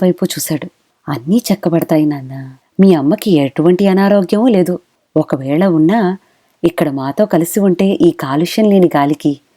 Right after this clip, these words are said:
స్వచ్ఛమైన నీటికి అన్నీ పోతాయి. ఆలోచించరా సిరి, మేమంతా అమ్మని ఇక్కడ ఉంచుకోవడానికి సిద్ధంగా ఉన్నాము,"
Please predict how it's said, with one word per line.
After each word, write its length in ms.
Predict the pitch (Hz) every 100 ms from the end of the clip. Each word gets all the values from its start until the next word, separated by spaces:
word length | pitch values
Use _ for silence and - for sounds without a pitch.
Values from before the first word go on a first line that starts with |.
| _
స్వచ్ఛమైన 580 | - 190 180 - 262 254
నీటికి 460 | 190 160 170 180 190
అన్నీ 320 | 160 180 269
పోతాయి. 440 | - 175 156 143 - _ -
ఆలోచించరా 680 | - 165 220 180 - 151
సిరి, 460 | 143 147 139 139 139 _ _ _ -
మేమంతా 540 | 165 160 160 156 220 214
అమ్మని 540 | 170 156 190 185 262 - _ -
ఇక్కడ 220 | 196 240
ఉంచుకోవడానికి 640 | 190 160 - 277 269 233 185
సిద్ధంగా 520 | 160 - 185 214 262
ఉన్నాము," 400 | 214 180 170